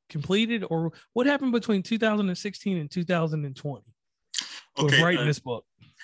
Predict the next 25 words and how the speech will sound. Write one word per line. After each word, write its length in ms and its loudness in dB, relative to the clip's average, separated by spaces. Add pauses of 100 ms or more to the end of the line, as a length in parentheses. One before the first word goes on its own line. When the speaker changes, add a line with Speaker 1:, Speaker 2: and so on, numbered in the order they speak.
(300)
Speaker 2:
the, 260 0
I 120 4
actually 240 2
finished 460 0
the 60 -2
book 280 0
about 380 0
two 240 -2
thousand 640 -2
nineteen, 760 -6 (140)
which 160 -4
was 140 -6
right 180 4
before 280 -4
covid. 420 -2 (480)
Uh, 420 -2 (440)
so 200 -2
it, 340 -2
it 140 -4 (420)
affected 520 0
the 260 0 (140)
launch 640 0
of 120 -8
the 80 -12
book. 340 -8